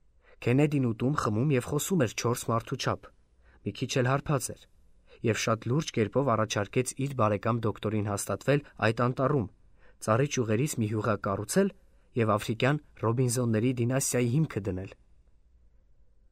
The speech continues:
Այդ առաջարկը հետևանք չունեցավ, չնայած որ Ջոն պատրաստակամություն հայտնեց ուրբաթի դերը կատարել։ Շուրջն այնքան հանդարտ, այնքան ամայի էր, որ դոկտորը որոշեց գիշերել գետնի վրա։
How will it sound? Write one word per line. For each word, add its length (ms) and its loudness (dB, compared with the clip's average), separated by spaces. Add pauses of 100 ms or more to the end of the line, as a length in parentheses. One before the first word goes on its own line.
(160)
Այդ 220 4
առաջարկը 540 2
հետևանք 460 0
չունեցավ, 460 0 (640)
չնայած 440 0
որ 140 0
Ջոն 220 2
պատրաստակամություն 920 0
հայտնեց 440 0 (100)
ուրբաթի 500 -2
դերը 240 4
կատարել։ 480 -8 (1700)
Շուրջն 340 0
այնքան 280 2
հանդարտ, 600 0
այնքան 400 0
ամայի 360 2
էր, 160 0 (680)
որ 140 4
դոկտորը 420 2
որոշեց 520 0
գիշերել 480 0
գետնի 360 0
վրա։ 220 0